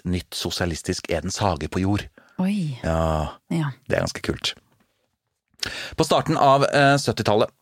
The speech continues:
Speaker 1: så kom det virkelige oppgjøret med religionen. Han hadde jo seilt under falsk flagg, på en måte.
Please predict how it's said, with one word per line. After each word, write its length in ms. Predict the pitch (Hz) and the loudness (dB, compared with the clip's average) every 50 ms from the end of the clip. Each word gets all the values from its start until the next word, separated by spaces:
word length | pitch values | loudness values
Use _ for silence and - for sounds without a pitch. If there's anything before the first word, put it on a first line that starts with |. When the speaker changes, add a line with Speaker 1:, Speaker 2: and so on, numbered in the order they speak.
| _ - - | _ -12 -10
Speaker 1:
så 380 | - - 123 110 110 110 110 - | -2 2 4 6 6 6 4 2
kom 380 | - - 87 95 98 98 98 | 0 0 2 2 2 0 2
det 100 | 95 98 98 | 2 4 2
virkelige 340 | 101 - - - - 87 71 | 2 0 -2 -4 -2 0 0
oppgjøret 380 | - - _ - 78 78 85 85 | 0 -2 _ -2 0 2 2 2
med 260 | 85 80 80 80 80 82 | 2 2 2 2 2 2
religionen. 560 | 80 80 78 85 85 80 73 78 80 80 82 | 0 0 0 0 0 0 0 -2 -2 -2 0
Han 100 | 92 101 | 0 2
hadde 160 | 95 90 95 | 2 2 2
jo 20 | 98 | 0
seilt 380 | - - 87 78 87 85 - | 0 0 0 0 0 -2 -2
under 120 | 78 85 87 | -4 -4 -6
falsk 460 | - - - 80 78 85 - - - | -6 -4 -2 -2 -2 -2 -4 -6 -10
flagg, 380 | - - - 80 87 92 92 - | -8 -6 -4 -4 -4 -4 -4 -2
på 60 | - | -2
en 80 | 101 104 | 0 0
måte. 240 | 107 - - 185 | -2 0 0 -2